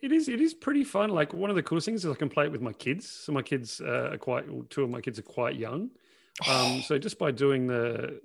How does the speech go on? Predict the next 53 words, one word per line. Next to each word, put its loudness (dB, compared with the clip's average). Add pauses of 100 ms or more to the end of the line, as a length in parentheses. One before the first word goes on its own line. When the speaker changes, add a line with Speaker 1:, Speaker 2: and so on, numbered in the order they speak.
(160)
Speaker 1:
the, -4
the -6
hand -4
movements -2
and -8
things -6
like -8
that -2
on -8
the, -10 (180)
<laughs> 0
look 4
how 2
good -6
Dan 0
loves -2
this. -8 (1000)
Um, 2 (400)
they 4
can -4
get 2
into -2
it, -2
and -4
so -2
it's -6
a -6
bit -2
of -4
fun -6
to -4
have -6
with -8
them -6
and -10
stuff -14
like -8
that -10
as -12
well. -10
That -2
looks -6
so -6
gross. -6 (280)
Speaker 2:
So 6
you 10
Speaker 1:
Um, 6
Speaker 2:
can, 8
so 2
you 8
can 4
make 8
food 6